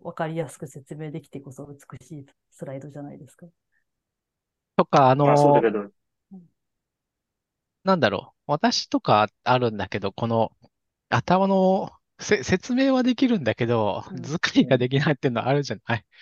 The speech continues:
Speaker 1: うん。
Speaker 2: ない？あるでしょ？
Speaker 1: わかります、
Speaker 2: その、
Speaker 1: わかります。
Speaker 3: どういうことや？
Speaker 2: なんかこう、
Speaker 1: これがこう、
Speaker 2: え、
Speaker 1: これがこうなってこうみたいなのあるけど、
Speaker 2: え、とりあえず、
Speaker 1: それが頭に書けないみたいな。
Speaker 2: あの、頭の中にあることを、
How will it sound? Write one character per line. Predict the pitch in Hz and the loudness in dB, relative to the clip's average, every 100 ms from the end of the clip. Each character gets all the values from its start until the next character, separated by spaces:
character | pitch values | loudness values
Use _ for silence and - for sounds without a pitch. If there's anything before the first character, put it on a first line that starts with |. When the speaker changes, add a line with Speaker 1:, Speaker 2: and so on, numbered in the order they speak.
| - 202 | -20 -10
Speaker 1:
う | |
ん。 | 185 | -4
Speaker 2:
な | 127 | -2
い？ | 127 151 151 | -2 -4 -6
あ | 139 139 | 0 2
る | |
で | 110 | 2
し | 98 | 2
ょ？ | 90 | 0
Speaker 1:
わ | 101 | -2
か | 107 107 | -2 -4
り | |
ま | 104 | -2
す、 | |
Speaker 2:
そ | 98 | 0
の、 | 101 | 0
Speaker 1:
わ | - | -2
か | 160 | -8
り | 156 | -12
ま | 151 | -14
す。 | - - - - - | -16 -18 -18 -16 -6
Speaker 3:
ど | - | 2
う | 147 | 4
い | |
う | |
こ | 165 | 4
と | 180 | 4
や？ | 214 | 4
Speaker 2:
な | |
ん | |
か | 185 | 4
こ | |
う、 | 196 | 4
Speaker 1:
こ | 143 | 6
れ | 120 | 6
が | |
こ | |
う、 | - | 6
Speaker 2:
え、 | 170 | 4
Speaker 1:
こ | 214 | 2
れ | 226 | 0
が | 220 | 0
こ | - 185 | 4 6
う | |
な | 240 | 6
っ | 240 | 2
て | 185 | -2
こ | 233 214 | 0 0
う | |
み | 190 | 0
た | 190 | -2
い | |
な | 180 | 0
の | 180 | 0
あ | 185 | -2
る | |
け | 185 | -2
ど、 | 175 | -2
Speaker 2:
え、 | |
と | 170 190 | 2 6
り | |
あ | 233 | 6
え | 233 | 6
ず、 | |
Speaker 1:
そ | 214 | 6
れ | 208 | 6
が | 190 | 6
頭 | |
に | 190 | 6
書 | 190 185 | 2 2
け | 185 | -2
な | 165 | -6
い | |
み | 160 | -12
た | 151 156 | -12 -6
い | |
な。 | 156 | -2
Speaker 2:
あ | |
の、 | |
頭 | 175 175 | 0 0
の | 175 | 0
中 | 160 135 | 0 0
に | 127 | 2
あ | 127 | 2
る | 123 | 0
こ | 107 | -6
と | - | -6
を、 | 120 123 104 90 - | -2 0 -2 -6 -10